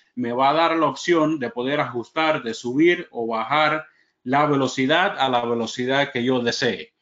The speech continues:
No tiene que ser solamente a lo que dicen estos botones o lo que dice la programación que hicimos. Podemos escoger la velocidad que queramos simplemente subiendo o bajando las revoluciones por minuto de nuestro panel.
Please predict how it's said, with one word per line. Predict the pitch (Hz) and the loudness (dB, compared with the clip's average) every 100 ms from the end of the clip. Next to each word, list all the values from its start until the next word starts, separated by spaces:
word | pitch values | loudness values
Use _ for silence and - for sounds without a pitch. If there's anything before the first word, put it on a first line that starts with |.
| _ _ _ - | _ _ _ -2
No | 131 | -2
tiene | 135 175 160 | 2 2 4
que | 156 | 2
ser | 175 170 | 2 0
solamente | - 139 135 135 165 160 127 139 151 _ | 0 2 4 4 4 2 0 0 -4 _
a | 127 | -4
lo | 117 113 | -2 -2
que | 113 | 0
dicen | 151 147 139 143 | 0 0 -2 -2
estos | 139 131 | -2 -2
botones | 131 165 170 160 160 | -2 0 2 0 0
o | 131 120 | -2 -2
lo | 117 | 0
que | 117 | 0
dice | 131 147 147 | 0 0 0
la | 127 117 | -2 0
programación | 117 117 113 113 147 135 | -2 0 0 -2 -2 -2
que | 127 | -4
hicimos. | 120 202 196 160 175 - _ _ _ _ | 0 2 2 2 -2 -8 _ _ _ _
Podemos | - 123 143 156 143 | -2 2 4 2 0
escoger | 135 - 123 143 | -4 -4 -2 0
la | 139 127 | 2 2
velocidad | 120 117 127 127 131 | 0 -2 0 2 2
que | 147 139 | 0 0
queramos | 143 147 156 127 139 143 | 2 2 2 2 -2 -4
simplemente | 127 117 123 127 127 | -8 -6 -2 -2 -4
subiendo | - 120 123 127 127 127 127 123 _ _ _ | -10 -4 0 2 2 0 -2 -4 _ _ _
o | 151 160 | 0 2
bajando | 139 123 131 127 127 | 4 4 2 2 0
las | 117 | 0
revoluciones | 110 110 110 - 123 117 110 | -2 -4 -4 -4 -4 -4 -6
por | 113 | -2
minuto | 110 110 110 110 | 0 0 -2 -4
de | 110 107 | -8 -12
nuestro | 104 101 - 101 | -12 -14 -16 -12
panel. | 101 98 - | -10 -10 -14